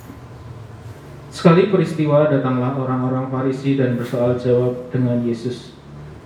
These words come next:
untuk mencobai Dia. Mereka meminta daripadanya suatu tanda dari surga. Maka mengeluhlah Yesus dalam hati dan berkata, "Mengapa angkatan ini meminta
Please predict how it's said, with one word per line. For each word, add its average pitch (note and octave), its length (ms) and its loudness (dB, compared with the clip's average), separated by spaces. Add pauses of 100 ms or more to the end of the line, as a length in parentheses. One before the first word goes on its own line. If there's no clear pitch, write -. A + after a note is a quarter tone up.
(360)
untuk C3 320 4
mencobai B2+ 640 2
Dia. A#2 280 0 (1500)
Mereka C3 320 4
meminta C#3 560 4
daripadanya C3+ 720 0
suatu C3 400 -2
tanda D#3 320 2
dari D#3+ 240 4
surga. B2+ 400 -4 (1700)
Maka B2+ 320 4
mengeluhlah B2+ 720 0
Yesus B2 480 -2
dalam A#2 400 0
hati B2 320 -2
dan B2 160 2
berkata, - 560 -6 (2000)
"Mengapa G3 480 4
angkatan F3+ 480 2
ini E3 160 4
meminta D#3 320 2